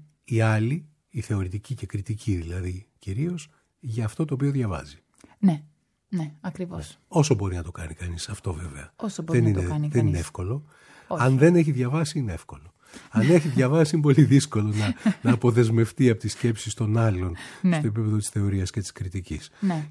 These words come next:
Speaker 1: Και θυμίζω ότι όλα αυτά ξεκίνησαν από το πώς ήταν ο Μπόρχες σαν καθηγητής στο Πανεπιστήμιο του Μπουένος Άιρες στη δεκαετία του εβδομήντα, όπως μας είπες,
Speaker 2: Ναι.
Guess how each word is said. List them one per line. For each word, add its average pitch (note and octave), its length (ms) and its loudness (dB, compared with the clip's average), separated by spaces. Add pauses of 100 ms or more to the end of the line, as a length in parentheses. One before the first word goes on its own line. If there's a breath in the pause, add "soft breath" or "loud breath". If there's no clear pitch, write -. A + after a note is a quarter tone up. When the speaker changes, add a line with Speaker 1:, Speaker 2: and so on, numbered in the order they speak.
Speaker 1:
Και F#3+ 140 -4
θυμίζω D#3 380 0
ότι D3 140 -2
όλα D3 160 2
αυτά D3 220 -4
ξεκίνησαν E3 680 -4
από C#3 160 -6
το A#2 140 -4
πώς D3+ 340 -4
ήταν D3 320 -4
ο F2+ 60 -4
Μπόρχες C#3 520 -4
σαν B2 260 -4
καθηγητής B2+ 580 -4
στο - 100 -10
Πανεπιστήμιο A2+ 540 -6
του G#2 100 -12
Μπουένος G2 400 -6
Άιρες D3+ 360 -2
στη - 120 -6
δεκαετία A2+ 380 -6
του D3+ 120 -6
εβδομήντα, G2+ 480 -4
όπως - 180 -20
μας - 200 -14
είπες, E3+ 300 -4
Speaker 2:
Ναι. F#3+ 240 -4